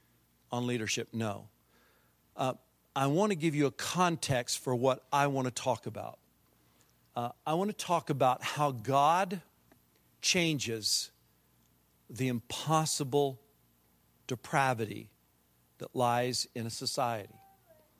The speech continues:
and how he's always changed it. He's done it from day one.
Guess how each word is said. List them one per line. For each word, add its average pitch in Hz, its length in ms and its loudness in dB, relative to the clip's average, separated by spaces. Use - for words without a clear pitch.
and 120 140 -4
how 131 240 -2
he's 131 340 -4
always 123 420 0
changed - 500 -12
it. - 100 -20
He's 120 260 -8
done 139 260 0
it 139 140 -4
from 117 240 -10
day 120 280 -4
one. 110 340 -6